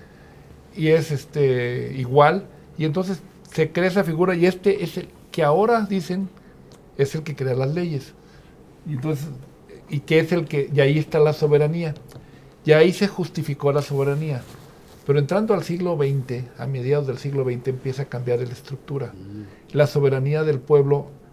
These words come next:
Speaker 1: con esa se crearon leyes, con base en la soberanía de ley, que violaban derechos humanos.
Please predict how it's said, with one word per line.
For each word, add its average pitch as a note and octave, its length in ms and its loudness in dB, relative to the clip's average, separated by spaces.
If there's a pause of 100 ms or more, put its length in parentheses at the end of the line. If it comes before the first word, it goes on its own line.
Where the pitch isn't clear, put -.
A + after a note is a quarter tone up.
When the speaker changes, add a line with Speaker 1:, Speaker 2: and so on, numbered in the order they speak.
(360)
Speaker 1:
con C#3+ 240 2
esa D#3 200 -2
se C#3+ 180 -4
crearon C3+ 500 0
leyes, D3 480 -2 (600)
con C3+ 160 -4
base D3 200 2
en E3 60 0
la D3 40 2
soberanía C3 380 0
de C#3+ 80 -2
ley, C#3+ 240 -8
que D3+ 100 -2
violaban D#3+ 380 -2
derechos E3+ 300 -6
humanos. G3 280 -2